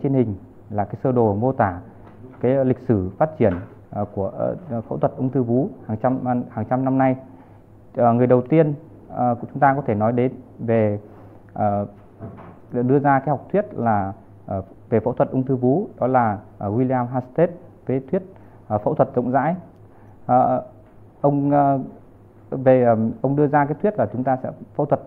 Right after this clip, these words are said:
ờ, rộng, cắt rộng tuyến vú, ờ, cơ ngực lớn và cơ ngực bé cùng, ờ,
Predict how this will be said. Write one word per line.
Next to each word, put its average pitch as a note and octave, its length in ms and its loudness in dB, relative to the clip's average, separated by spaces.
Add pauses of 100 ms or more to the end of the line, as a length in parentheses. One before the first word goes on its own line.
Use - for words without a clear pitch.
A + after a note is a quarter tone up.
(160)
ờ, G#2+ 220 -4
rộng, B2+ 240 2
cắt D#3 180 -2
rộng A#2+ 140 2 (400)
tuyến B2 140 -2
vú, B2+ 260 2 (540)
ờ, G#2 320 -2
cơ C#3 100 0
ngực B2+ 220 -2
lớn B2 240 2 (140)
và G#2 460 0 (200)
cơ C3 100 -2
ngực B2 180 -2
bé A#2+ 320 0
cùng, G#2+ 260 -4
ờ, G2+ 220 -4